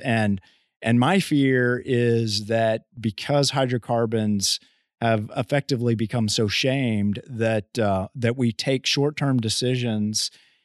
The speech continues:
And I think a perfect example, um, and I just read this the other day. And so one, either I should have known it, or two, it's not true. So everybody should go and check and make sure. But we know that Europe right now is facing an energy crisis, and, you know, and that is brought on by the fact that the wind hasn't been blowing,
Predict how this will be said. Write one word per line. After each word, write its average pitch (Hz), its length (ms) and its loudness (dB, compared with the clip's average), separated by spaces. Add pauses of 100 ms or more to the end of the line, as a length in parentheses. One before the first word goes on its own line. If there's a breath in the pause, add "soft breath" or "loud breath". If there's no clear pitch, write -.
(240 soft breath)
And 131 100 2
I 143 60 4
think 175 160 -4
a 156 40 -4
perfect 185 400 -2
example, 123 840 0
um, 120 340 0
and 143 100 0
I 147 60 4
just 208 220 0
read 143 180 2
this 120 220 2
the 120 160 0
other 113 160 0
day. 104 420 0
And 120 160 -4
so 113 380 0
one, 143 320 2
either 151 200 4
I 139 60 4
should 135 220 0
have 123 80 2
known 127 260 2
it, 185 180 -2
or 123 140 -2
two, 143 260 2
it's 123 160 0
not 117 260 -4
true. 110 580 0
So 113 340 2
everybody 123 380 0
should 110 180 -4
go 107 180 -4
and 98 100 -6
check 95 260 -8
and 98 120 -8
make 92 200 -14
sure. 85 340 -8 (480 soft breath)
But 143 240 2 (920)
we 139 140 4
know 143 340 6
that 139 140 2
Europe 127 320 -2
right 117 180 -2
now 107 360 -4
is 120 160 -4
facing 110 400 -2
an 104 100 -2
energy 95 320 -6
crisis, 85 640 -8
and, 104 440 -4
you 147 80 -2
know, 95 200 -2
and 117 160 0
that 127 160 2
is 131 100 2
brought 120 260 0
on 123 240 0
by 110 140 0
the 110 80 -6
fact 107 400 -2
that 107 140 -10
the 110 80 -4
wind 110 200 -2
hasn't 139 300 0
been 175 140 0
blowing, 113 500 -2